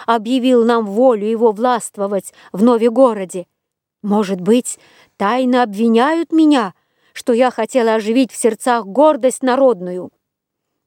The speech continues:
Пусть говорят враги мои, и если они докажут, что сердца новогородские не ответствуют моему сердцу,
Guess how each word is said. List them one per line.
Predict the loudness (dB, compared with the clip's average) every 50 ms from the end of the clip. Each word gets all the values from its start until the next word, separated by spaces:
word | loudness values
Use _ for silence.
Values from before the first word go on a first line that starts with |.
| _
Пусть | 0 2 4 4 4 2 -2 -2
говорят | 0 2 4 4 4 4 2 2 2 0 -2
враги | -2 -2 -2 -2 -2 -2 -2 -2 0
мои, | 0 -2 -2 -4 -6 -6 -8 -12 _ _ _ _ _ -20 -20 -20 -14 -6
и | -2 0
если | 2 4 4 4 2 0 -2 -2
они | -2 0 0 0 0
докажут, | 0 0 -2 -2 -2 -2 -2 -2 -2 -4 -6 -10 -10
что | -10 -10 -10 -8
сердца | -6 -6 -6 -6 -6 -4 -4 -2 -2 -2
новогородские | -4 -4 -4 -2 -2 -2 0 0 0 0 -2 -6 -12 -12 -8 -6 -4 -6 -6 -8 _ _ _ _ _ _
не | -6 -4 -4 -4
ответствуют | -4 -2 0 2 2 2 2 0 -4 -12 -12 -10 -8 -6 -6 -4 0
моему | 2 2 2 4 4 2 2 0 0
сердцу, | 0 0 0 0 0 -2 -10 -14 -18 -20 -20